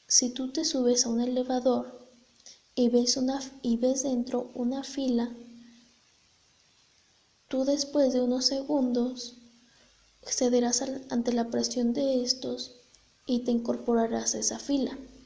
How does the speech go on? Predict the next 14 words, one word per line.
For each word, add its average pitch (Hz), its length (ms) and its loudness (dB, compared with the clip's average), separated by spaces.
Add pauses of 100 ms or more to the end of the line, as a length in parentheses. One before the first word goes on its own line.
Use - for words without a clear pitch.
(380)
Eso 247 340 2
es 262 120 -2
en 233 180 -2
términos 220 500 -2
simples. 262 680 0 (1900)
Teori-, 254 400 6 (360)
existen 285 480 0
teorías 254 400 4
de 247 100 0
los 233 180 0
dos 233 200 -2
canales, 254 920 -2 (1800)
que 240 200 2
es - 200 0